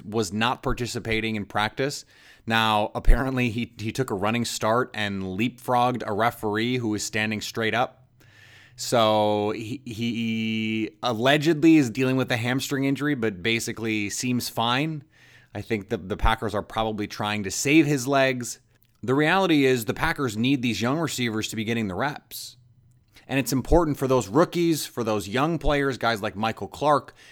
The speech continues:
even Geronimo Allison, to be getting those reps with Aaron Rodgers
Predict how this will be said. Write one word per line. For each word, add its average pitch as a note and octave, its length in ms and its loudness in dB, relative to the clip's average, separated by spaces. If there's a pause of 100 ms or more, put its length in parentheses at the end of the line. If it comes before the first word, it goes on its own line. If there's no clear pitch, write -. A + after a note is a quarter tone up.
even F3 240 0
Geronimo C#3+ 440 4
Allison, B2 720 -2 (300)
to C3+ 80 -4
be C3 100 0
getting E3+ 320 4
those C3 260 2
reps B2+ 320 0
with C3+ 260 0
Aaron C3 280 0
Rodgers B2 600 0